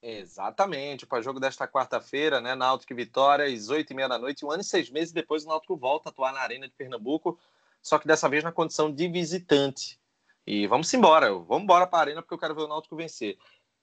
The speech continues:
Pessoal, você pode acessar o w w w ponto timbucast ponto com ponto b r, vai ter acesso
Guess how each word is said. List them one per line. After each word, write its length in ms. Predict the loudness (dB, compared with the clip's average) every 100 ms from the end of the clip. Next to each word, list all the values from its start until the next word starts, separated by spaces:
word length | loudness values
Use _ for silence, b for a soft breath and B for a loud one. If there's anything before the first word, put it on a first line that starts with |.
| _ _ _ 2
Pessoal, 320 | 4 4 2
você 200 | 2 -2
pode 240 | -2 -2
acessar 360 | -4 -6 -4 -4
o 60 |
w 340 | 0 0 0 -2
w 280 | -4 -4 -4
w 340 | -4 -4 -8
ponto 320 | -12 -14 -14
timbucast 640 | -14 -12 -8 -4 -4 -6 -8
ponto 260 | -8 -6
com 160 | -4 -2
ponto 280 | 0 -2 4
b 120 | 4
r, 280 | 6 4 2
vai 120 | 0
ter 100 | 4
acesso 600 | 2 4 2 2 -2